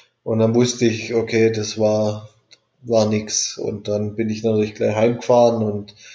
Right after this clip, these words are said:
ja, hab sie dann da halt gesehen, t-, total verweint und, ja, hab sie dann erstmal in den Arm genommen und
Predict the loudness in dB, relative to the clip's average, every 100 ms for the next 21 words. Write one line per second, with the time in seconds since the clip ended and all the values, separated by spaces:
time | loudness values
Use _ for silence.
0 | -20 -20 _ 0 0 0 -2 -2 -2 -2
1 | 0 2 4 4 2 0 2 4 4 0
2 | -8 -18 _ -6 -4 2 4 4 0 -2
3 | 2 2 2 -2 -2 -2 -4 -8 -18 _
4 | _ _ _ -2 0 2 -2 -2 0 2
5 | 4 2 0 0 2 2 2 0 2 2
6 | 0 0 0 0 -6 -12 -20